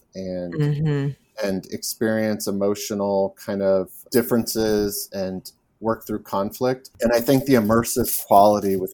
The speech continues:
Speaker 1: video games where you feel like you're getting all your needs met is where the danger is, because you're not.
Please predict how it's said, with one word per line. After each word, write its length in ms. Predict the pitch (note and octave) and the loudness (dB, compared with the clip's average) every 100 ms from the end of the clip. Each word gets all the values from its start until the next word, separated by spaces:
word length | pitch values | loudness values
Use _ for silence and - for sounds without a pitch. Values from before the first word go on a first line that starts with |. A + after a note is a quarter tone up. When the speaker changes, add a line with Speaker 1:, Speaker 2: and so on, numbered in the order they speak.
| - | -10
Speaker 1:
video 280 | A2 A#2 G2+ | -2 0 0
games 500 | G2 F#2+ F#2 - G#2 | 0 -2 -2 -6 -4
where 240 | G2 F#2+ F#2 | -2 -2 -2
you 140 | G2+ | -6
feel 680 | F#2+ - - C3 B2 G2 F2+ - | -6 -10 -8 0 4 2 0 -2
like 240 | G#2 G2+ | -2 -2
you're 120 | - G2 | -6 -4
getting 340 | G#2 G2+ G2 | -2 -2 0
all 160 | F#2+ G2 | 0 0
your 140 | F#2+ | -4
needs 400 | F#2 G2 G#2 - - B1 | -4 -6 -6 -10 -14 -12
met 160 | - _ - | -12 _ -10
is 240 | G#2 - | -8 -4
where 160 | G#2+ G2+ | -2 0
the 100 | F#2+ | 0
danger 480 | A2 C3+ E3+ F2+ C#2+ | 0 0 -2 -4 -6
is, 220 | - - | -10 -14
because 460 | G2+ - G#2+ - - _ _ _ | -12 -6 -6 -6 -14 _ _ _
you're 140 | G#2+ A2 | -2 0
not. 300 | A#2+ A#2 | 2 0